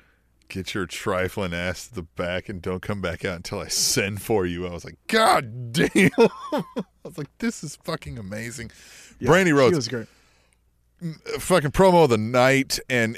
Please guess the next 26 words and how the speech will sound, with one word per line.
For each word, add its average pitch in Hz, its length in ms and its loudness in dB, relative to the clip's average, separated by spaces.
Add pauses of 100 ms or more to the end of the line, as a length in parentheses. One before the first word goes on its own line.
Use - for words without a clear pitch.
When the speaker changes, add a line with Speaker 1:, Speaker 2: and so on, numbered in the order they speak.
Speaker 1:
maybe 160 340 0
even 131 140 0
the 110 100 2
weekend, 95 800 0
right? 104 300 2
Like, 98 220 -2
it - 20 -2
was 123 220 2
one 160 120 6
of 143 60 4
the 117 80 0
best 113 340 2
moments 110 360 0
of 95 160 -2
the 95 100 2
whole 107 220 4
Full 104 320 2
Gear 101 280 -2
Dynamite 87 600 -4
weekend 90 400 -2
for 87 100 -8
me. 80 100 -10
I 76 40 -10
was 73 100 -14
like, 78 220 -20
"Jesus, 160 720 -10